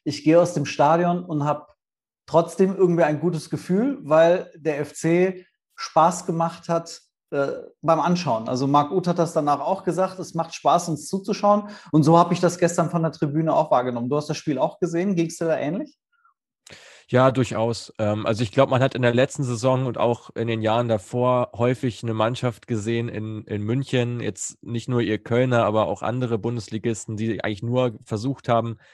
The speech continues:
Speaker 2: Schadensbegrenzung zu betreiben, eigentlich nur versucht haben, sehr tief zu stehen, hinten die Bälle irgendwie rauszuklären, möglichst kein Gegentor zu bekommen,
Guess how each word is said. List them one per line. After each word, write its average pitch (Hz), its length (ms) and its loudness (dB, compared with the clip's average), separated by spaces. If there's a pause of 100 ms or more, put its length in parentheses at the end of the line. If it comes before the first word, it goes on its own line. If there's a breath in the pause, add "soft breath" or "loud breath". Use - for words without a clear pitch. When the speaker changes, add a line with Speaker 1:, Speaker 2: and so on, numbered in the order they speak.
Speaker 2:
Schadensbegrenzung 143 840 0
zu - 140 -4
betreiben, 131 540 -2
eigentlich 110 180 -4
nur 127 160 -4
versucht 123 380 -4
haben, 117 200 -2
sehr 117 220 -2
tief - 320 -10
zu 143 160 -8
stehen, 131 400 -2 (380 loud breath)
hinten 139 240 -2
die 127 100 0
Bälle 135 240 4
irgendwie 123 280 2
rauszuklären, 127 760 0
möglichst 127 380 -2
kein 120 200 -2
Gegentor 127 380 -4
zu - 180 -12
bekommen, 120 440 -2